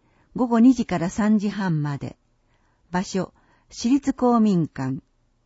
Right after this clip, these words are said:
講師は、狭山池博物館総括主査の中西由美子氏。定員二十五人。申し込み先着順。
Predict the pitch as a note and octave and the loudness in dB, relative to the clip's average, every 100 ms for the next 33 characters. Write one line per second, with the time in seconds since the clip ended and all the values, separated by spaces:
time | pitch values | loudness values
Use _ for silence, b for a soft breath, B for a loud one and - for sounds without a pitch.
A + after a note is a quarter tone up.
0 | _ _ _ _ _ C#4 B3 B3 F3 E3+ | _ _ _ _ _ 0 0 0 -4 -4
1 | D3+ - _ _ _ - C4+ D4+ C#4+ C#4 | -6 -10 _ _ _ -2 2 6 6 6
2 | A3+ F#3+ G#3+ G#3 G#3+ G#3+ - - D#3 D3+ | 2 -2 -4 -4 -2 -2 -2 -8 -4 -4
3 | C3+ b b - - C#4+ C#4 C4+ B3+ - | -4 b b -10 0 0 0 -2 -2 -6
4 | A#3 F#3+ E3 D3+ - _ _ _ - G#3 | -8 -4 -4 -4 -8 _ _ _ -4 -4
5 | - C4+ B3 F3 G3 G#3+ E3+ D3+ - - | 4 4 4 0 0 0 0 -6 -12 -16
6 | - _ _ _ _ _ _ _ _ _ | -18 _ _ _ _ _ _ _ _ _
7 | _ B3 C4 B3+ A3+ G#3+ - - - B3 | _ 2 2 4 2 2 -2 -10 0 2
8 | B3+ A3 F3 D#3 F3 F3 D#3 - _ _ | 4 2 0 0 0 0 -2 -4 _ _
9 | _ _ _ A#3 C#4 C#4+ - A#3+ A#3 A3 | _ _ _ 2 2 0 -2 0 2 0
10 | G#3+ G3 F#3+ - E3 E3+ D#3 C#3+ | -2 -2 -6 -6 -4 -2 -2 -4